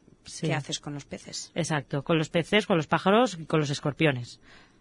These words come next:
Speaker 1: Entonces es el ti-, el tipo de vi-, exacto, el ritmo de vida que llevemos. Y siempre hay que saber antes de adquirir un animal lo-, los cuidados que necesitará.
Speaker 2: Ujú.
Speaker 1: Siempre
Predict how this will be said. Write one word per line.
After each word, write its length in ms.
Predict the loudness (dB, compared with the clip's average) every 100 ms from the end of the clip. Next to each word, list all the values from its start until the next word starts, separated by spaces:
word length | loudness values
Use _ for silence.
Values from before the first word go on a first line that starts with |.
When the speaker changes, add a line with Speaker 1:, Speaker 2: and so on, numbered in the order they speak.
| _
Speaker 1:
Entonces 680 | -4 0 0 2 6 6 6
es 360 | 6 6 6 2 -10 -4
el 160 | -2 0
ti-, 160 | 0 0
el 140 | 0
tipo 220 | 0 2
de 100 | 2
vi-, 120 | 2 0
exacto, 440 | 0 -2 0 0
el 80 | 0
ritmo 220 | 2 2
de 80 | 4
vida 200 | 4 2
que 120 | 2
llevemos. 480 | 0 4 4 2 0 -6 -16 -2
Y 220 | 4 4
siempre 400 | 6 6 8 8
hay 120 | 8
que 120 | 4 2
saber 240 | 4 6
antes 180 | 4 2
de 60 |
adquirir 300 | 0 2 2
un 80 | 4
animal 500 | 4 6 6 6 2 -8 -20 -20 _ _ -2
lo-, 280 | 2 2 2
los 180 | 0 0
cuidados 380 | 0 2 0
que 100 | -2
necesitará. 760 | -4 -2 -4 -4 -4 -4 -4 -8 _ -6
Speaker 2:
Ujú. 280 | -4 -4 -8 _ -8
Speaker 1:
Siempre 500 | -2 0 2 2